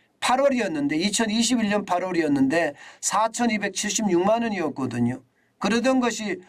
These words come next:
올 이월에 삼천팔백사십구만 원으로 떨어지더니 팔월에는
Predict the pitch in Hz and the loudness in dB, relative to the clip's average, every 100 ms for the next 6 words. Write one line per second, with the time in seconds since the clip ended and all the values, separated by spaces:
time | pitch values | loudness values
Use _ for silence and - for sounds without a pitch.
0 | - _ - 269 277 208 208 247 262 202 | -20 _ 0 2 2 2 2 4 4 2
1 | 165 165 127 _ _ - 202 208 254 254 | 0 0 -4 _ _ -4 -4 0 2 2
2 | 226 208 196 202 226 226 202 220 226 208 | 0 -2 0 0 -2 -6 0 2 0 -2
3 | 190 220 226 208 143 190 185 196 165 - | -4 -2 -2 -2 -2 0 2 0 -2 -6
4 | - _ - 220 247 247 202 226 226 | -20 _ -2 0 2 2 2 0 -2